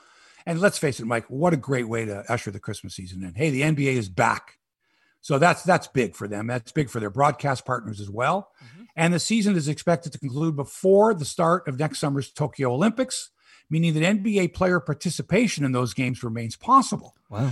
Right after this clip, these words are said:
Speaker 1: So there's the N B A and the N H L both saying, "Look, we've got, our season has to be over with. The Stanley Cup has to be presented by, and the Larry O'Brien Trophy has to be presented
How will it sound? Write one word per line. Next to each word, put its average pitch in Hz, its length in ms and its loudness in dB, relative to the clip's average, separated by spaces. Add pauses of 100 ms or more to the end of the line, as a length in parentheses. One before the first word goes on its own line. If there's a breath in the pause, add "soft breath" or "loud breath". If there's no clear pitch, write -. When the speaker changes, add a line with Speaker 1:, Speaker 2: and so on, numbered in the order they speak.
(140)
Speaker 1:
So 170 240 6
there's 214 340 6
the 226 140 4
N 214 100 4
B 180 140 2
A 175 120 2
and 202 160 0
the 226 120 2
N 208 100 0
H 185 200 -2
L 175 120 2
both 165 240 2
saying, 156 160 -2
"Look, 165 220 -2
we've 156 220 -2
got, 233 340 2
our 196 100 6
season 208 380 2
has 175 360 2
to 190 100 -4
be 143 160 -6
over 202 320 4
with. 92 240 -8
The 110 80 -14
Stanley 208 360 0
Cup - 300 0
has 165 200 0
to 156 60 -10
be 151 120 -4
presented 185 440 -2
by, 139 300 0 (400 soft breath)
and 156 180 2
the 151 60 0
Larry 196 340 6
O'Brien 226 460 6
Trophy 139 400 -2
has 165 200 -2
to 160 80 -6
be 160 120 -6
presented 185 420 -2